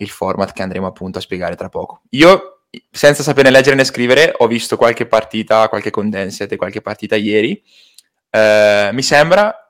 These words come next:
una buona introduzione, ero un po' dubbioso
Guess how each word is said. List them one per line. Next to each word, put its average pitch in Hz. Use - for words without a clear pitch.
una 127
buona 127
introduzione, 123
ero 120
un 123
po' 127
dubbioso 113